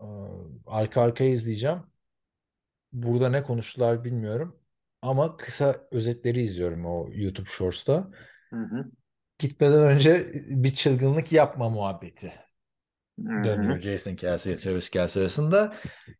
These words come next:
Speaker 1: Kimliklerini istemişler oyuncuların. <laughs> Jason Kelce diyor ki, "Seni tanırlar." <laughs> Yani Travis Kelce olduğunu bir sebepten gidiyorsun. Bir de bu kırmızı ceket maket giyiyor ya. Yani
Speaker 2: Hı hı.
Speaker 1: kimsin demezsin herhalde Travis Kelce'yi günümüzde Amerika'da biri görse.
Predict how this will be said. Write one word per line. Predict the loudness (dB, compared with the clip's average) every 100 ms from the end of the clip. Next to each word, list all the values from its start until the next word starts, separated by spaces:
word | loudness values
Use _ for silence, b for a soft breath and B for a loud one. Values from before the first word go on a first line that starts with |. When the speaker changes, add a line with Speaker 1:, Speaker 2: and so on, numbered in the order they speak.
| _
Speaker 1:
Kimliklerini | 2 6 6 8 6 8
istemişler | 6 2 -2 -2 -2
oyuncuların. | -2 -4 -6 -6 -10 _ _ _ _ _ _ _ _ -20 _ _ _ _ -18 -14 -12
<laughs> | 0 2 2 -2 -6 -10 _ _
Jason | 0 0 2
Kelce | 4 4
diyor | 4 2
ki, | 0
"Seni | 2 2 2 4
tanırlar." | 4 6 10 8 6 -4
<laughs> | -6 4
Yani | 6 6 4
Travis | 2 2 0 -4
Kelce | -4 -4 -4 0
olduğunu | 0 -2 -4 0
bir | -2 -2 -16 _
sebepten | -6 -2 -2 0 0 0
gidiyorsun. | -2 -4 -4 -8
Bir | -6
de | -6
bu | -6 -12 -16 _ _ _ _
kırmızı | -8 -8 -6 -8 -8 -20 _ _
ceket | -12 -8 -8 -8
maket | -10 -12
giyiyor | -4 0 0
ya. | -2 -8 -18 _ _
Yani | -8 -6 -2
Speaker 2:
Hı |
hı. | 0
Speaker 1:
kimsin | 2 -2 -2
demezsin | 0 2 2 2
herhalde | 2 4 2 0
Travis | -6 -10 -8
Kelce'yi | -4 -4 -4 -12
günümüzde | -12 -14 -16 -8
Amerika'da | -8 -8 -12 -12 -12
biri | -12 -8
görse. | -8 -8 -12